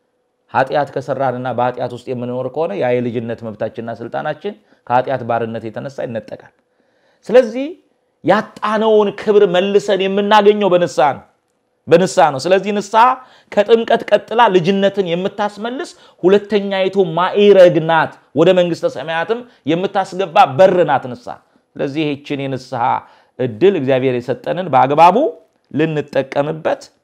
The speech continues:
ይገባል። ሌላው ንስሐ በአይን በሚታይ የካህናት አገልግሎት፣ በአይን በሚታይ የካህናት አገልግሎት በአይን የማይታይ የኃጢአት ስርየት የምናገኝበት ነው።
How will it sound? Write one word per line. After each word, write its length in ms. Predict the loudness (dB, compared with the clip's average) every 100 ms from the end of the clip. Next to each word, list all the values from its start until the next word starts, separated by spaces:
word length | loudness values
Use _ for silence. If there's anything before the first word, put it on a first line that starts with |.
| _ -6
ይገባል። 540 | 0 2 2 0 -4 _ _ _ _ _ _ _ _ -4
ሌላው 360 | 0 2 2 0 -8 _ _ _ -2
ንስሐ 440 | -2 0 -2 0 0 -2 _ _ -16
በአይን 600 | -4 -2 0 2 2 0 -6 0
በሚታይ 680 | 2 4 0 -6 -4 -6 -6 _ _ -8
የካህናት 500 | 0 2 2 2 -2
አገልግሎት፣ 500 | -4 -6 -16 -20 _ _ _ _ _ _ 0
በአይን 360 | 2 4 2 0
በሚታይ 540 | -8 -8 -8 2 2 2 -4 _ _ _ -4
የካህናት 600 | -4 0 0 0 0 -2 0
አገልግሎት 680 | 0 0 -4 -6 -4 -4 -8 _ _ -8
በአይን 520 | 0 2 4 2 2
የማይታይ 640 | -2 -4 -4 -4 -2 -2 0
የኃጢአት 460 | 2 0 0 -2
ስርየት 260 | -2 -4 -2
የምናገኝበት 720 | -4 0 2 2 -2 -4 -6
ነው። 100 | -8